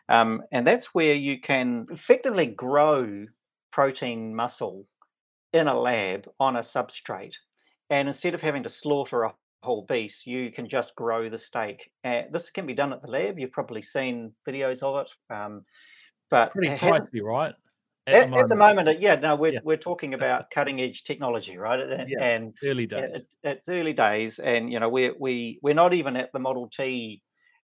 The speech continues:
Speaker 1: uh, <laughs> you know, phase of this. This is, this is really early days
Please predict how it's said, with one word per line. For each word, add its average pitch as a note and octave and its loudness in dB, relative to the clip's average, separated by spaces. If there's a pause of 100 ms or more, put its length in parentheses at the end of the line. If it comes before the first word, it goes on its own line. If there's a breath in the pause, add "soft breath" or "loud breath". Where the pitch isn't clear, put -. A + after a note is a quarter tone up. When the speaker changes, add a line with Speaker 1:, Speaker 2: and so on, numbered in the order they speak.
(160)
Speaker 1:
uh, C3 -8
<laughs> B2+ -8
you B2 -4
know, B2 -2
phase B2+ -2
of G#2+ -16
this. A2+ -8
This C3+ -10
is, A#2 -12 (100)
this C3+ -12
is A2+ -10
really C3 -6
early A#2 -6
days A2+ -6